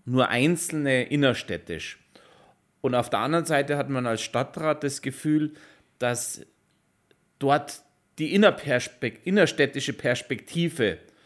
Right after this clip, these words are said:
ähm, viel stärker gewichtet ist. Also wir als Stadtrat im Rathaus oft von Stadtinneren nachdenken und es, gibt's da einen Zusammenhang,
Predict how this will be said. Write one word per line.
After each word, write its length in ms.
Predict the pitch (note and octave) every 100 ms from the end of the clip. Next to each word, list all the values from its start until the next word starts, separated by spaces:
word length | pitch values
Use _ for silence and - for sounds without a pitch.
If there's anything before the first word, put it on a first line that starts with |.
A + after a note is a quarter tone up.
| _ _ _ -
ähm, 200 | A2 G#2+
viel 280 | - D#3 C3
stärker 460 | - C3+ C3 A#2+
gewichtet 540 | G#2 G2 G2 - F#2 E2+
ist. 180 | F2+
Also 260 | F#2 G#2 A#2
wir 180 | C#3 D3
als 240 | B2 A#2
Stadtrat 640 | - - D3 - D#3+ D#3+ D#3+
im 140 | C3+
Rathaus 760 | A2+ A2+ C#3+ - C#3+ D#3 D3+ -
oft 220 | C3 -
von 340 | - C#3 A#2+ A#2 - _ _ -
Stadtinneren 840 | - B2+ B2+ - F3+ F#3+ F3 D3+
nachdenken 1000 | C#3 C#3 - - D#3+ D#3+ F3+ - G3 F#3+ - _ _ _
und 520 | - D3 D3 C#3+ C3 - _ _ _ _ _ _ _ _ _ _ _ _ - -
es, 180 | D3
gibt's 280 | E3 G#3 -
da 100 | D3+
einen 160 | B2 C3+
Zusammenhang, 880 | C#3+ C3+ A#2 F3 A3 G3+ G#3 A3+